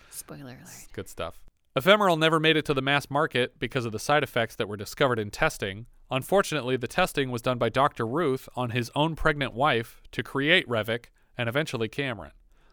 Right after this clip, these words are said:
Speaker 2: The two of them are the oldest and most powerful scanners because they got some undiluted version of Ephemeral reserved exclusively for Doctor Ruth's offspring. So apparently they're, like,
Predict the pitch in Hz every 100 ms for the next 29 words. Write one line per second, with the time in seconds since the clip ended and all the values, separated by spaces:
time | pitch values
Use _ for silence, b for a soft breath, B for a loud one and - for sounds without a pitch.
0 | _ 120 175 175 143 156 - 123 120 139
1 | 156 151 - - 123 139 - - 160 156
2 | - 107 - 107 101 117 - b b -
3 | 139 139 156 165 135 - 143 131 - 165
4 | 143 139 175 135 120 117 117 110 104 -
5 | 110 104 101 104 110 110 120 120 - 120
6 | 120 - 147 170 127 117 113 107 120 127
7 | - 117 131 - - 123 139 - - 76
8 | 101 _ _ _ _ _ _ _ _ _
9 | 135 123 175 147 135 127 123 117